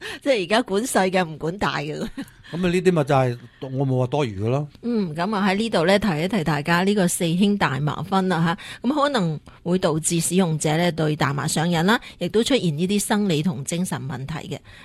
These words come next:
Speaker 1: 咁啊，特別係年輕人呢，吸食或者口服咗呢啲之後呢，就大大增加咗佢哋患精神病嘅危險啊，包括精神分裂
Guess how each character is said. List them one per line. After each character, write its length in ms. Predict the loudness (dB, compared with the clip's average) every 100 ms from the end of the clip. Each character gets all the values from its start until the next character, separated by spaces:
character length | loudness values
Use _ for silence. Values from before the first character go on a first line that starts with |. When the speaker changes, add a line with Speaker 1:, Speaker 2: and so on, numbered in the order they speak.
| -8
Speaker 1:
咁 100 | -6
啊， 60 |
特 120 | -4 -4
別 180 | -4
係 120 | -4 -4
年 180 | -4 -2
輕 300 | 0 0 -2
人 100 | -2
呢， 120 | -4 -4
吸 260 | -4 -4
食 40 | -6
或 140 | -6 -4
者 120 | -4 -4
口 160 | -6
服 180 | -6 -10 -10
咗 180 | -8 -6
呢 160 | -4 -4
啲 180 | -4 -6 -12 -14 -14 -14
之 140 | -4 0
後 220 | 0 0
呢， 180 | -2 -2
就 360 | -4 -6 -4
大 180 | -6 -6
大 200 | -6 -6
增 260 | 0 2 2
加 180 | 0 0
咗 120 | 0 -2
佢 100 | -4
哋 180 | -4 -8
患 220 | -8 -8
精 260 | -2 0 2
神 180 | 0 -6 -6
病 140 | -6 -4 -6
嘅 100 | -8
危 60 | -10
險 420 | -12 -10 -6 -4
啊， 100 | -6 _
包 180 | 0 0
括 160 | -2
精 240 | -6 -2 -2
神 180 | -2 -4
分 140 | -2
裂 120 | -2